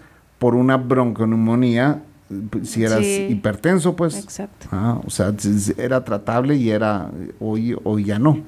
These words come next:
Speaker 2: Sí,
Speaker 1: Ah,
Speaker 2: esta
Speaker 1: o sea.
Speaker 2: enfermedad vino a evolucionar porque esta enfermedad es un catarro, señores.
Speaker 1: A revolucionar, tal vez, ¿verdad?
Speaker 2: Eso, a, a, a, a revolucionar.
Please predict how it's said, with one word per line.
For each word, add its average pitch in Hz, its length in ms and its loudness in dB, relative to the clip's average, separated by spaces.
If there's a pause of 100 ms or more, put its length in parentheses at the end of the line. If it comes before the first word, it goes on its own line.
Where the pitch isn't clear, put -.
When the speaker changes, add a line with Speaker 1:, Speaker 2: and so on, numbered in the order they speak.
(120)
Speaker 2:
Sí, - 220 0
Speaker 1:
Ah, 403 120 4
Speaker 2:
esta - 80 0
Speaker 1:
o - 20 -16
sea. 285 80 4
Speaker 2:
enfermedad 269 540 0
vino 254 240 -2
a 262 60 2
evolucionar 220 760 -2
porque 233 220 -2
esta 220 140 -2
enfermedad 233 640 -2 (400)
es 214 280 -2
un 226 120 -4
catarro, 190 680 -2
señores. 165 300 -4
Speaker 1:
A 117 100 8
revolucionar, 104 920 4
tal 87 200 -6
vez, 98 180 -6
¿verdad? 240 120 0
Speaker 2:
Eso, 190 300 -4
a, 185 200 -2
a, 185 360 -4
a, 180 460 -6
a 190 40 -4
revolucionar. 185 680 -4